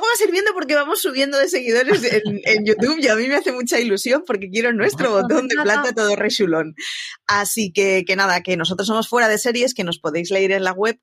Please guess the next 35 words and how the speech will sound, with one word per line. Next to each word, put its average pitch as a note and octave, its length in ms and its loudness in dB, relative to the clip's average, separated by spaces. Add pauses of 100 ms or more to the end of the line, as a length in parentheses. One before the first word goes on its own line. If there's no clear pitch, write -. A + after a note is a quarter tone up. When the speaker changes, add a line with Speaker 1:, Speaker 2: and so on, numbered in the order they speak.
Speaker 1:
que D3 140 -8
es C#3+ 100 -8
donde D#3+ 220 -4
originalmente, E3 720 -4
en F3+ 80 -12
realidad G4 260 -4
no, D3+ 220 -2
originalmente A3 480 -6
fue C#4+ 140 -4
un F#3 60 -6
podcast, - 400 -12 (260)
pero G#3+ 180 4
es A#3+ 160 2
la F#3+ 160 2
base G#3 340 0
del G#3 380 2
contenido F#3+ 760 0
que, F3+ 240 0 (300)
que F3 200 -2
publicamos E3+ 520 -4
semanalmente, D#3+ 640 -2
en B3+ 80 0
donde E3 200 0
encontráis D#3+ 600 -2 (360)
artículos, A3 1080 -2
eh, F#3 320 2
noticias, G#3 960 -2
críticas, G3+ 680 -2
de F3+ 240 -2
todo, A#3 460 0
diaria. G#3+ 600 -2
Para E3 160 -2
eso F3+ 120 -12
está F#3+ 380 -4
Álvaro F3 480 0